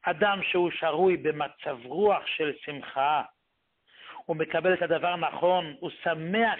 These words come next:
עם ההווה, אז הוא גורם שהקדוש ברוך הוא יתנהג איתו גם כן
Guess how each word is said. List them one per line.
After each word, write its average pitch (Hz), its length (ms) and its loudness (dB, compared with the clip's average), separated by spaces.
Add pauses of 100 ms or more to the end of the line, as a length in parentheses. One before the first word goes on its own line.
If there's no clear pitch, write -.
עם 175 160 -4
ההווה, 147 760 0 (880)
אז 143 200 -2
הוא 151 120 -2
גורם 160 540 0
שהקדוש 147 580 -2
ברוך 165 360 0
הוא 165 180 2
יתנהג 156 680 -2
איתו 156 300 -2
גם 165 280 -2
כן 156 320 -2